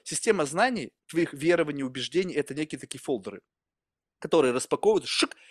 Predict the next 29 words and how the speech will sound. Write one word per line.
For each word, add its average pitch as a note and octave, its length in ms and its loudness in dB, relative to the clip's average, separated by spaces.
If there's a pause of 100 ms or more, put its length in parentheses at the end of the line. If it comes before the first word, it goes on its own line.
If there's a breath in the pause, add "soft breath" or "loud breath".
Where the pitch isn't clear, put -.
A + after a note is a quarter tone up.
(140 soft breath)
и D#3 80 -6
там G3 160 6
куча A3+ 260 -4
много E3 220 0
всего, C3 300 -4
куча - 260 -6
данных. B2 360 2
То - 60 -2
есть - 200 -6
папочка, D3+ 480 2 (560)
папка, A#3 360 4 (180 loud breath)
из C3 180 -4
ней C#3+ 140 2
там A#2 140 -2
три A#3+ 160 0
папки, F#3+ 340 2
десять, F3+ 340 -6
и, E3 40 -4
в E3+ 40 0
общем, D#3 220 -2
такое C3+ 220 0
дерево D3 380 4
папок. - 420 0 (680 loud breath)
Вот D3 240 -4
теперь F#3 320 -2
берем G#3+ 300 0
вот E3+ 160 -2
эту G3+ 180 2
мысль F#3+ 460 -2